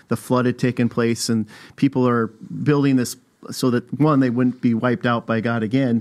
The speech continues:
uh, if there was ever a flood. But then we see the destruction of Babel and the fact that the voices of, um, I think, seventy languages, if you read some of the commentaries,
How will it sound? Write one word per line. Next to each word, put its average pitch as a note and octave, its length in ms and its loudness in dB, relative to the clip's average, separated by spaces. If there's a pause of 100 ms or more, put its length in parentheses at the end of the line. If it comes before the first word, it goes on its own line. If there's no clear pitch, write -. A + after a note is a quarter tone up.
(140)
uh, A#2 260 -2
if - 140 -8
there A#2+ 100 0
was A2+ 160 0
ever A2+ 240 0
a A2 60 -4
flood. B2+ 400 0 (400)
But D3 220 0
then D3 160 4
we C#3 100 4
see D3+ 300 2
the B2 120 0
destruction B2 560 -2
of A#2 120 0
Babel A#2+ 360 0
and A2+ 120 2
the A2 40 -2
fact B2 280 -2
that A#2+ 140 -2 (340)
the - 180 -6
voices D3 720 0
of, A#2 400 -4 (160)
um, G#2 400 -6
I A#2 80 -4
think, A#2+ 240 0 (160)
seventy D3+ 480 0
languages, A#2+ 580 0
if A#2 160 -4
you A#2+ 140 2
read A#2+ 220 0
some A#2+ 200 0
of A#2 120 0
the A2 100 -2
commentaries, A#2 840 -2